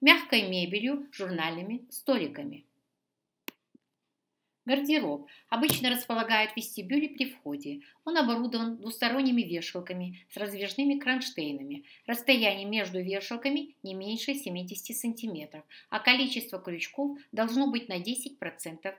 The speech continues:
больше количества мест в зале. Для хранения обуви, ручной клади, сумок, портфелей на внутренней стороне гардеробной стойки оборудуются ячейки. На предприятиях с самообслуживанием при отсутствии гардероба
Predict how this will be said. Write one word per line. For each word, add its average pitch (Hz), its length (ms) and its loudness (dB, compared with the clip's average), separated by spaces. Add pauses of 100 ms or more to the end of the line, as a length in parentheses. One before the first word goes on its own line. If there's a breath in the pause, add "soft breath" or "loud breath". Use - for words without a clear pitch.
(200 soft breath)
больше 185 380 -2
количества 170 580 -2
мест 170 360 -6
в 185 60 -18
зале. 143 400 -6 (340 loud breath)
Для 285 160 4
хранения 269 420 6
обуви, 226 520 -4 (180 loud breath)
ручной 262 440 -2
клади, 170 580 -4
сумок, 226 380 -6
портфелей 160 640 -6 (140)
на 226 100 0
внутренней 254 420 6
стороне 202 420 -2
гардеробной 165 580 -4
стойки 220 500 -8 (140 loud breath)
оборудуются 240 800 0 (140)
ячейки. 147 720 -4 (220 soft breath)
На 233 80 0
предприятиях 285 560 4
с - 60 -4
самообслуживанием 247 840 0
при 233 100 0
отсутствии 233 480 -2
гардероба 214 720 -2